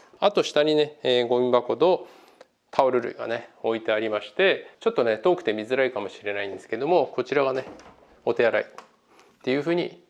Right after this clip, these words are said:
なります。まあ、お手洗いはね、はい、普通のお手洗いっていう風になりますんで、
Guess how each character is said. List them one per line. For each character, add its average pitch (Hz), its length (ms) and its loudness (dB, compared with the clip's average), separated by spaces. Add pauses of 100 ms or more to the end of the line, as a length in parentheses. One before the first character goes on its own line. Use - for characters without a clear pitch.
な 104 100 -2
り 104 80 -2
ま 101 140 -2
す。 - 260 -16
ま 147 60 0
あ、 135 60 2
お 117 100 0
手 156 120 0
洗 185 180 2
い - 40 -10
は 113 60 -10
ね、 117 240 -6 (180)
は 120 180 -6
い、 110 80 -10 (460)
普 - 100 -20
通 120 120 -6
の 113 160 -2
お 110 60 -4
手 120 120 0
洗 139 220 -2
い - 20 0
っ 147 100 -10
て 107 100 -6
い - 20 -2
う 101 40 -2
風 107 140 -4
に 104 60 -10
な 101 80 -10
り 104 100 -4
ま 104 120 0
す - 160 -16
ん 98 100 -10
で、 - 160 -8